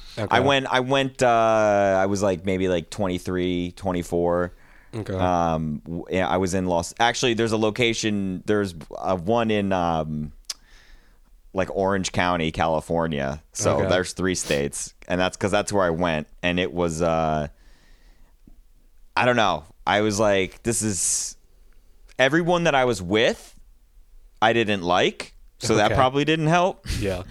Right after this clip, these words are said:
Speaker 2: But, like, they were all into the irony of, they're like, "This is so cool. This is great."
Speaker 1: Yeah.
Speaker 2: Drinking beers out of the thing, and I was just like, "This is,
Speaker 1: Yeah,
Speaker 2: this is
Speaker 1: stupid.
Speaker 2: terrible."
Speaker 1: Yeah, this is a waste of
Speaker 2: Yeah.
Speaker 1: time. Yeah. <laughs>
Speaker 2: Yeah.
Speaker 1: This is a waste of my time.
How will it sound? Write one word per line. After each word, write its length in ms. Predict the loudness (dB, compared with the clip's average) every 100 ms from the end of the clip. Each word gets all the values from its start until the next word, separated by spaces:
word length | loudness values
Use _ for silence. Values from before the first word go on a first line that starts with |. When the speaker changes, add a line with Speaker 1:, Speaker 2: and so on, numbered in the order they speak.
| -16 -18 -20 -4
Speaker 2:
But, 140 | 0 4
like, 460 | 4 4 0 -6 -18
they 320 | -2 2 4
were 200 | 4 4
all 200 | 4 4
into 520 | 2 0 0 2 0
the 140 | 0 0
irony 320 | 2 0 -2
of, 140 | -2
they're 100 | 0
like, 120 | -2 -2
"This 180 | -2
is 60 | -2
so 180 | 0 0
cool. 560 | 0 2 4 4 2 2
This 120 | -2
is 60 |
great." 480 | -2 0 2 2 -2 -6 -20 -18 -6
Speaker 1:
Yeah. 260 | -4 -4 -10 -18 -14 -2
Speaker 2:
Drinking 340 | 0 0 -2
beers 460 | 0 2 4 2 0
out 380 | -2 -2 -2 -2
of 80 |
the 80 | -6
thing, 440 | -4 -2 0 0 -2
and 100 | -2
I 80 |
was 120 | -2 -4
just 180 | -6
like, 320 | -2 -4 -4 -6
"This 200 | -8 -8
is, 560 | -10 -8 -8 -8 -12 -18 -20 -20 -20 -14
Speaker 1:
Yeah, 220 | -12 -8
Speaker 2:
this 120 | -6
is 60 | -6 -6
Speaker 1:
stupid. 60 |
Speaker 2:
terrible." 420 | -6 -6 -8 -10 -12
Speaker 1:
Yeah, 200 | -12 -12
this 140 | -12 -12
is 80 | -12
a 40 |
waste 200 | -10 -8
of 60 | -6
Speaker 2:
Yeah. 240 | -6 -6
Speaker 1:
time. 60 | -8 -10 -12 -12
Yeah. 280 | -8 -4 -2
<laughs> 40 | -4 -8 -18 -20 -8
Speaker 2:
Yeah. 80 | -8 -8 -18 _ _ 0 2 0 -6 -16 -6
Speaker 1:
This 160 | -2 -2
is 20 |
a 80 | 0
waste 240 | -2 -2
of 60 | -8
my 60 |
time. 280 | -10 -10 -10